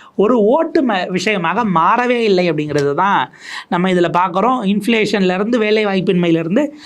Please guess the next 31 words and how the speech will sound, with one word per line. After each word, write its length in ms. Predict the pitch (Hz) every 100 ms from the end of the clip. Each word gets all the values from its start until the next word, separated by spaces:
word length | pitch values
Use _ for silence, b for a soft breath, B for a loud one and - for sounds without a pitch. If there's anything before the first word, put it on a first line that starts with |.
| B
அத்தனையும் 480 | - 190 233 220 233
விரட்டி 280 | 208 214 220
கொண்டிருக்கிறது. 540 | 180 156 151 143 135
இது 80 | 202
நாலாவது 380 | 226 196 185 147
பாயிண்ட். 300 | 139 127 - -
அஞ்சாவது 360 | 180 240 220
பாயிண்ட், 500 | 170 147 131 143 151 147 B B B B B -
மோடிக்கு 680 | 220 311 320 202 247 247 208
முன்னூத்தி 400 | 175 220 320 320
எழுபது 400 | 339 277 247 226
சீட்டு 300 | 220 302 233
வரும் 320 | 214 190 190 170
அப்படின்னு 160 | 233
அவர், 240 | 302 180 165
அவர், 200 | 175 170
அவர் 160 | 175
அப்படியே 520 | 165 185 247 190 139 B B B -
பெருமையா 360 | 277 269 277
சொன்னார் 320 | 233 208 190
இல்லையா? 460 | 165 139 147 165 - B B
இந்த 220 | 240 240
முன்னூத்தி 440 | 233 294 339 330 285
எழுபது 500 | 247 240 220 220 202
அப்படின்னு 200 | 220 294
இவர் 260 | 240 214
ஒரு 240 | 196 185 175
பாயிண்ட்டை 460 | 220 262 302 233 160
வச்ச 340 | 180 202 311
பிறகுதான் 680 | 262 185 147 139 135 151 147 B B B B _ _
எதிர்க்கட்சிகள், 920 | 196 285 294 330 294 190 190 185 165